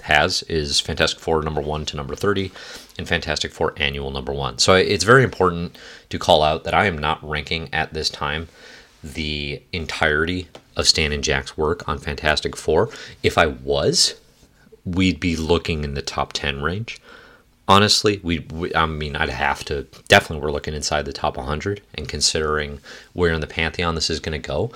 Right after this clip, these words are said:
doing just the first thirty issues, I definitely can't go nearly that high. And honestly, I actually like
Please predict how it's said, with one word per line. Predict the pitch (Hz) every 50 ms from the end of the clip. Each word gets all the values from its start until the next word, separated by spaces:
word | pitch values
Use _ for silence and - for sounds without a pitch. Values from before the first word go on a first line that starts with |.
| - - - - - - -
doing | 110 117 131 120 78
just | - - - 107 131 139 - -
the | 147
first | - - - 123 117 104 - - -
thirty | - - - 156 - 127 156 175
issues, | 175 175 - 214 214 208 202 - - - - - - - - - - -
I | 95
definitely | 98 113 110 - - 113 95
can't | - - 87 85 80
go | - - 80 76 76 73 69 - - _ _ _ _ _ - _ -
nearly | 95 90 87 85 87 90 87 78 78 76 71
that | 78 76 71 69
high. | - - - 76 73 73 82 101 110 - - - - - - _ - -
And | 90 87 85 82 -
honestly, | - 92 92 95 98 - - 92 85 80 -
I | - 87 85 90
actually | 90 - - - 87 82 78
like | 71 73 71 76 76 76 76 - - - -